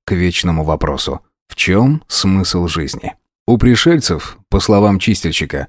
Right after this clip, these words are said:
смысла в нашем понимании не было. Зато была цель –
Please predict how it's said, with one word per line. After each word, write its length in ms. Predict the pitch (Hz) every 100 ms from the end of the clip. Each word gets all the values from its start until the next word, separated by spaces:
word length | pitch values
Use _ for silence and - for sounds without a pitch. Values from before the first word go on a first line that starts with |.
| _ _ -
смысла 520 | - 127 185 - 131
в 60 | 95
нашем 340 | 120 - 107
понимании 560 | 101 95 90 92 92 90
не 220 | 87 69
было. 260 | 65 - - _ _ _
Зато 300 | 104 120 220
была 240 | 220 226 196
цель – 420 | - 104 95 78